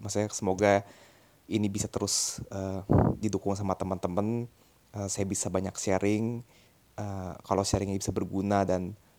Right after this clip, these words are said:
eh, teman-teman bisa terapkan, saya lebih bahagia lagi. Suatu saat nanti tuliskan cerita sukses teman-teman ke saya. Em,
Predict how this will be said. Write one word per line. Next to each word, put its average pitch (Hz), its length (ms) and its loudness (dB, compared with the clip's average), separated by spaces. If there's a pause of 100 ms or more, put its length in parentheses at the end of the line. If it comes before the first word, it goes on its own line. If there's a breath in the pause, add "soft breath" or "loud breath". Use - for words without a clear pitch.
(140)
eh, 92 240 -6
teman-teman 92 460 -2
bisa 90 580 -2 (240)
terapkan, 104 560 0
saya 101 240 -2
lebih 95 160 -4
bahagia 95 460 0
lagi. 104 480 0 (560 soft breath)
Suatu - 160 -8
saat - 320 2
nanti 104 400 2 (420)
tuliskan 98 400 0
cerita 95 560 0
sukses 98 400 -4
teman-teman 95 640 -2 (480 soft breath)
ke 90 320 -2
saya. 92 400 -2 (1400 soft breath)
Em, 95 640 0